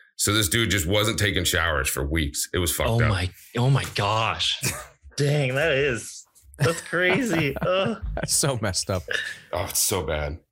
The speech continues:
Speaker 2: I take it he showered eventually, though, so that's reassuring to me in some,
Speaker 1: Yeah, we
Speaker 2: some way.
Speaker 1: finally made it so he could shower. It came down to some messed up stuff, but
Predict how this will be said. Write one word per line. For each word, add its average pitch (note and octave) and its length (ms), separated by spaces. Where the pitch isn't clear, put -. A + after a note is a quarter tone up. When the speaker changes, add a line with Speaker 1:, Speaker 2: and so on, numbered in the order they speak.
Speaker 2:
I - 20
take C#3+ 240
it - 100
he A2+ 60
showered A2+ 420
eventually, F#2+ 400
though, F2 160
so - 160
that's F2+ 440
reassuring F2+ 460
to F2+ 120
me F2 80
in F2 100
some, D#2+ 140
Speaker 1:
Yeah, A#2 220
we A#2+ 160
Speaker 2:
some A2+ 160
way. G#2+ 60
Speaker 1:
finally G#2 200
made G2 240
it F#2+ 140
so F#2+ 140
he G2 120
could F#2 140
shower. E2+ 640
It E2+ 160
came F#2+ 220
down E2+ 220
to D#2 40
some E2 180
messed D#2 280
up C2+ 100
stuff, C2 340
but C#2 140